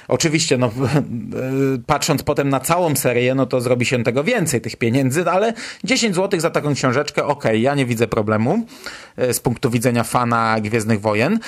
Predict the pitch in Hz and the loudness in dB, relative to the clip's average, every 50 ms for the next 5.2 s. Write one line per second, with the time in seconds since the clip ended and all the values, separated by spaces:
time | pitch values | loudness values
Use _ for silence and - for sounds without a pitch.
0 | - - - - - 139 147 - 202 185 196 202 196 190 - - - - - _ | -10 -14 -14 -8 -2 -2 0 2 2 2 2 2 0 0 -4 -10 -18 -20 -20 _
1 | _ _ _ _ - - 160 - - 202 190 - 196 185 180 185 175 180 180 170 | _ _ _ _ -4 -4 -2 -2 -2 -2 0 0 0 2 2 2 2 2 0 0
2 | - - 175 165 156 - - 156 135 151 143 117 110 113 101 - - - - - | 0 0 0 0 0 -2 -4 -2 0 0 0 2 2 0 0 0 -6 -8 -10 -14
3 | - _ _ _ _ - - - - - - - - - - - _ _ _ _ | -20 _ _ _ _ -20 -20 -20 -20 -20 -20 -20 -20 -20 -20 -20 _ _ _ _
4 | _ _ _ _ - - 127 151 208 240 226 - - 220 214 - 196 185 175 175 | _ _ _ _ -6 -2 0 2 2 2 2 2 0 0 2 2 4 4 6 4
5 | 165 156 147 | 4 4 2